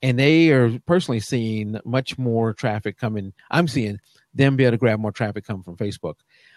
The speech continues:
Uh, you talked about the, the podcasters hangout or podcasters group on Google Plus. I haven't checked that in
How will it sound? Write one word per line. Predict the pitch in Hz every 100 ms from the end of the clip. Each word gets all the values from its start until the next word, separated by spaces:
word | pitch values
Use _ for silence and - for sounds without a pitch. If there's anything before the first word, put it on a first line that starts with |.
| _ _ _
Uh, | 107 117 113 110 107
you | 139 135
talked | 160 139
about | 143 131
the, | 131 127 113
the | 120
podcasters | - 135 135 123 123 110
hangout | 127 143 104 98 -
or | 117 104
podcasters | 131 123 123 117 101
group | 117 110 - -
on | 104 104 101
Google | 120 104
Plus. | 139 123 - _ _ _ _
I | 170
haven't | 139 -
checked | 117 -
that | 117 -
in | 110 107 107